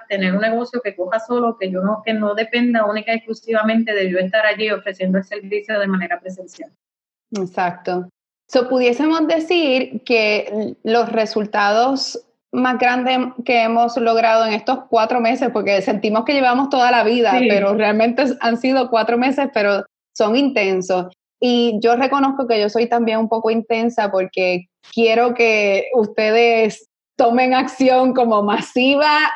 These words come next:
Speaker 2: eh, y se les exige con amor, pero es para, obviamente, para el bien de todas. Eh, so, podemos decir que, eh, lo que, los mayores resultados que hemos tenido ahora mismo en estos cuatro meses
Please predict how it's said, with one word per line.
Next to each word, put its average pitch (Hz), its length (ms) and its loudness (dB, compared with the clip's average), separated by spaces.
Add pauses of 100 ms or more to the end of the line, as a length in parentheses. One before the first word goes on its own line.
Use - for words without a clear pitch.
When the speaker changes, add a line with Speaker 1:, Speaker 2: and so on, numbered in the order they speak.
Speaker 2:
eh, 208 500 0 (360)
y 220 600 0
se 240 100 2
les 233 120 2
exige 240 400 2
con 269 180 2
amor, 240 320 2
pero 220 280 2
es 202 200 0
para, 208 440 2
obviamente, 202 420 -2
para 190 420 0
el 208 120 -2
bien 190 260 -2
de 196 160 0
todas. 185 340 0 (240)
Eh, 220 380 0
so, 233 300 0
podemos 247 320 0
decir 320 420 0
que, 220 280 0 (460)
eh, 214 540 0 (460)
lo 226 720 2
que, 233 320 2
los 220 240 2
mayores 226 380 2
resultados 302 520 0
que 320 60 -2
hemos 294 260 0
tenido 285 320 0
ahora 277 300 2
mismo 262 600 0 (240)
en 233 140 0
estos 269 280 -2
cuatro 285 260 0
meses 294 400 0